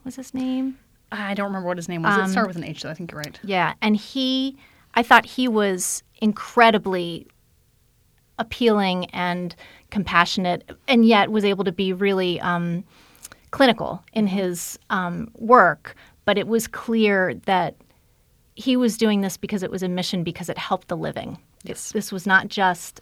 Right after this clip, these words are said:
Speaker 1: a scientific endeavor for him.
Speaker 2: Agreed. And there were a couple of people like that. When there was the chapter on the, um, the body farm,
Speaker 1: Mm-hmm.
Speaker 2: and the body farm's use is all for police and procedural pieces.
Speaker 1: Mm-hmm.
Speaker 2: So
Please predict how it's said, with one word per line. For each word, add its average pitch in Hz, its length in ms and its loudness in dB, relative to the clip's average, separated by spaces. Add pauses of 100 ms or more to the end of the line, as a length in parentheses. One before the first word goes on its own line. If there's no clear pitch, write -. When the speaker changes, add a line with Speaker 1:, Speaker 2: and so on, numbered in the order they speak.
Speaker 1:
a 185 60 -10
scientific 185 520 -4
endeavor 175 360 -2
for 170 160 -10
him. 175 260 -10 (840)
Speaker 2:
Agreed. 254 580 -4
And 247 160 0
there 254 80 4
were 254 100 4
a 240 60 2
couple 262 260 -4
of 208 80 -10
people 175 240 -6
like 160 240 -4
that. 147 320 -6
When 208 520 -4
there 202 120 -4
was 202 120 -4
the 196 80 -8
chapter 226 400 -4
on 185 160 -4
the, 170 280 -2
um, 156 360 -8 (220)
the 175 80 -10
body 165 240 -6
farm, 269 440 -8 (160)
Speaker 1:
Mm-hmm. 277 280 4
Speaker 2:
and 202 380 -4 (200)
the 214 200 -2
body 269 240 -2
farm's 196 320 -4
use 226 220 -2
is 175 260 -8 (100)
all 214 220 0
for 185 500 -4
police 208 380 -6
and 190 100 -8
procedural 170 640 -8 (160)
pieces. - 580 -12
Speaker 1:
Mm-hmm. 190 140 -8 (100)
Speaker 2:
So 160 540 -4